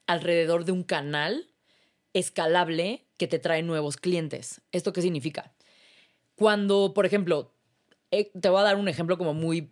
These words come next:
em, como, mm, tangible. Cuando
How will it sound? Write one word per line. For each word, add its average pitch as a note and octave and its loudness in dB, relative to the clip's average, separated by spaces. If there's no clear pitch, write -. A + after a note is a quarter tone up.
em, C3+ 0
como, C#3 -2
mm, E3 -10
tangible. D3+ -4
Cuando G3 2